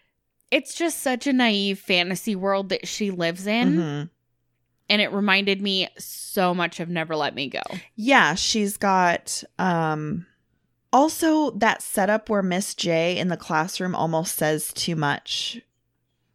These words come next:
Speaker 2: Remember that
Speaker 1: Mm-hmm.
Speaker 2: part? And Melanie
Speaker 1: Yep.
Speaker 2: wanting to protect Miss Justineau.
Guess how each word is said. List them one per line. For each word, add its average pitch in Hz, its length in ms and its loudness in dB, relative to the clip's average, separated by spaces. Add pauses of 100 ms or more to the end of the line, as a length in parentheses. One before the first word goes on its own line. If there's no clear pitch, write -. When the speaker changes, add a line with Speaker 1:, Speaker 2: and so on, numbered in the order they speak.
Speaker 2:
Remember 185 340 4
that 247 140 6
Speaker 1:
Mm-hmm. 254 80 4
Speaker 2:
part? 330 180 4 (400)
And 190 220 4
Melanie 185 460 4
Speaker 1:
Yep. 185 120 -2
Speaker 2:
wanting 175 300 2
to - 100 0
protect - 680 0
Miss 175 260 -2
Justineau. 175 840 0